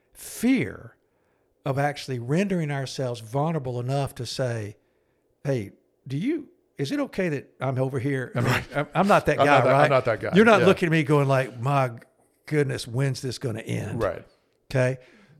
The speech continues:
Speaker 1: That I can trust you to tell me the truth. And so we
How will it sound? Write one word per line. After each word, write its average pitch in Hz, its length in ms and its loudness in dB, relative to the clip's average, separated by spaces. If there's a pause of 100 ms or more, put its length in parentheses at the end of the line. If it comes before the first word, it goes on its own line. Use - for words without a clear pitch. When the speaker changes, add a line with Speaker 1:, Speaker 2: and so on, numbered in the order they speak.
Speaker 1:
That 151 280 -4
I 160 140 -2
can 165 220 -6
trust 220 420 -4
you 175 80 -8
to 147 80 -10
tell 147 220 -4
me 127 100 -6
the 117 80 -12
truth. - 480 -12 (960)
And 151 160 -2
so 160 320 0
we 151 320 -2